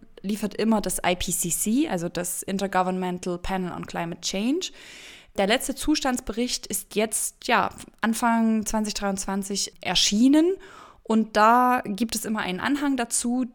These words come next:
Also in diesem Anhang wird wirklich immer so der letzte wissenschaftliche Stand zu diesen, äh, Faktoren veröffentlicht. Die verändern sich über die Jahre schon,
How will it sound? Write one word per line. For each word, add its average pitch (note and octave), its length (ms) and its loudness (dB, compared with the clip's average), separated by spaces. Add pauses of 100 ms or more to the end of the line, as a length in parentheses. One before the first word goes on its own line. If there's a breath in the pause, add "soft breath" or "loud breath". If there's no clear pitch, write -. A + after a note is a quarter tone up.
Also G3 280 0
in G3 180 -2
diesem G#3+ 200 -2
Anhang A#3 280 0
wird G3 320 -6
wirklich G#3+ 320 -6
immer G3+ 240 -2
so F#3+ 180 -4
der F#3 200 -4
letzte G3 440 0
wissenschaftliche F#3+ 680 -4
Stand F3 500 0 (260 loud breath)
zu G3+ 120 -2
diesen, F3 520 -4 (280 loud breath)
äh, F3+ 160 0
Faktoren F#3 580 0
veröffentlicht. - 720 -10 (480 soft breath)
Die F#3 80 -6
verändern C4+ 720 4
sich C#4 500 -2
über B3 240 6
die G3 140 -4
Jahre F#3+ 500 -2
schon, A3+ 480 0